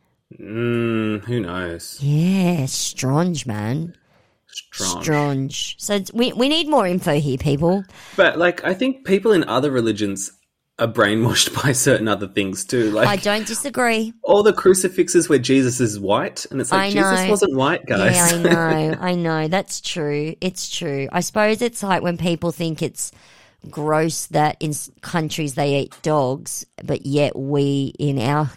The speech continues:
Speaker 2: society, in our country, we eat all the other animals. So
Speaker 1: Yeah.
Speaker 2: it's that thing of, you know,
Speaker 1: Like,
Speaker 2: throw
Speaker 1: what's the difference,
Speaker 2: it,
Speaker 1: really?
Speaker 2: yeah, it's throwing stones, right, in your glass house, I
Speaker 1: Yeah.
Speaker 2: suppose.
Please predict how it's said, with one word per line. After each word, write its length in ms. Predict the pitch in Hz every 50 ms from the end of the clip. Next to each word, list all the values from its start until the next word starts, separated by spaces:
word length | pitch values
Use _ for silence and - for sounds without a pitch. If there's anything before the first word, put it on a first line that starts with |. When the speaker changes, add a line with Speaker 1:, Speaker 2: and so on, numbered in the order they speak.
| _ _ _ _ _ _
Speaker 2:
society, 600 | - - - 147 - - 139 123 120 123 127 135 131
in 80 | 127
our 160 | 135 143 147
country, 580 | 139 - - 139 139 127 - 131 123 123 123 117
we 180 | - - 139 135
eat 260 | 127 131 127 120 - -
all 180 | 160 147 143
the 120 | 135 135 135
other 200 | 143 143 139 113
animals. 600 | 110 117 107 98 85 80 80 - - - - - _ _ _ _ _ _ _ _ _ _ _
So 220 | - - - 156 143
Speaker 1:
Yeah. 400 | 143 143 143 143 139 - - 180
Speaker 2:
it's 100 | 170 -
that 180 | 196 185 170 -
thing 240 | - - 202 202 196 185
of, 120 | 175 170
you 160 | 165 170 160
know, 80 | 156 156
Speaker 1:
Like, 80 | - -
Speaker 2:
throw 100 | - 127 180
Speaker 1:
what's 100 | 180 -
the 60 | 101
difference, 380 | 104 95 90 - 92 85 -
Speaker 2:
it, 80 | - -
Speaker 1:
really? 260 | 98 92 80 85 190
Speaker 2:
yeah, 140 | 202 180 156
it's 280 | 127 - - 196 - -
throwing 300 | - 247 233 220 196 185
stones, 480 | - - - 170 160 151 143 131 131
right, 180 | 143 147 151 151
in 120 | 156 147
your 100 | 147 143
glass 300 | 143 147 139 135 139 -
house, 580 | - 156 135 135 135 147 151 - - - - - _ _ _
I 60 | - 170
Speaker 1:
Yeah. 40 | - - 110 - 147 147 135
Speaker 2:
suppose. 280 | 139 160 180 185 -